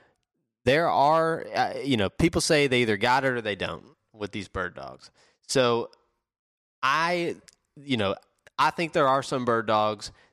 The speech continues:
that, for whatever reason, lack the pointing instinct that you do have to train them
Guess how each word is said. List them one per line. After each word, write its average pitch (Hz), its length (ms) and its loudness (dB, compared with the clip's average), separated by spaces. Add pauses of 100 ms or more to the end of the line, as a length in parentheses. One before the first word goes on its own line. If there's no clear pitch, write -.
that, 107 460 -2 (680)
for 127 120 2
whatever 120 380 2
reason, 107 600 0
lack 101 460 0
the 104 80 -2
pointing 101 360 -2
instinct 92 680 -6
that 101 440 -2
you 117 560 0 (1160)
do 135 220 4
have 113 280 -4
to 110 80 -4
train 98 360 -2
them 90 340 -4